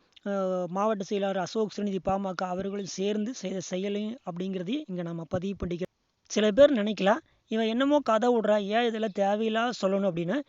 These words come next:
ஏன்னா, இப்போ புதுசா ஜூன் மாசம் இருபத்தி நாலுல இணைஞ்சு ஒரு பர்ச்சேஸ் கூட அவங்க பர்ச்சேஸ் பண்ணதோட சரி, ப்ரமோஷன் இன்கம் ஒண்ணு கூட எடுக்காமவங்களுக்கு அவங்க நொந்து நூலா போயிருப்பாங்க. உண்மையா அவங்க டீம் தரப்பு சொன்னாங்களா இல்லையாங்கிறது தெரியாது.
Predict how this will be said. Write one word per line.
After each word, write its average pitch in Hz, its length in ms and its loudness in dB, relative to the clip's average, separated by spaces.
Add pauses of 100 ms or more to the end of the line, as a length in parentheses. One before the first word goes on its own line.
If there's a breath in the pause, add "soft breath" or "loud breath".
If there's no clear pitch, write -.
(180 soft breath)
ஏன்னா, 247 260 2
இப்போ 208 300 -2 (140 loud breath)
புதுசா 247 420 0
ஜூன் 240 240 0
மாசம் 233 260 -2
இருபத்தி 226 260 -2
நாலுல 220 300 0
இணைஞ்சு 233 380 0 (340 loud breath)
ஒரு 208 240 0
பர்ச்சேஸ் 208 400 -4
கூட 247 320 2
அவங்க 214 360 2 (160 soft breath)
பர்ச்சேஸ் 233 420 2
பண்ணதோட 254 220 4
சரி, 254 420 0
ப்ரமோஷன் 226 320 -2
இன்கம் 220 300 -2
ஒண்ணு 214 160 -2
கூட 220 180 2
எடுக்காமவங்களுக்கு 202 640 0 (360 loud breath)
அவங்க 202 240 0
நொந்து 220 320 -2
நூலா 220 360 2
போயிருப்பாங்க. 202 320 -4
உண்மையா 247 520 2
அவங்க 233 280 0
டீம் 240 280 0
தரப்பு 220 260 -4 (140)
சொன்னாங்களா 220 340 0
இல்லையாங்கிறது 214 400 0
தெரியாது. 185 320 -2